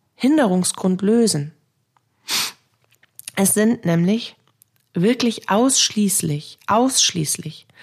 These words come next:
selbstgemachte Grenzen in unserem Denken,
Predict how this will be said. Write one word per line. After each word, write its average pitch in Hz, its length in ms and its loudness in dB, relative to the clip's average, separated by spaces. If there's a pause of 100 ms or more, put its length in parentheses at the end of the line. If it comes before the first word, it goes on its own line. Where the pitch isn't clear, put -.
(260)
selbstgemachte 202 1120 -2
Grenzen 175 680 -2 (240)
in 220 220 2
unserem 180 640 0
Denken, 160 540 -2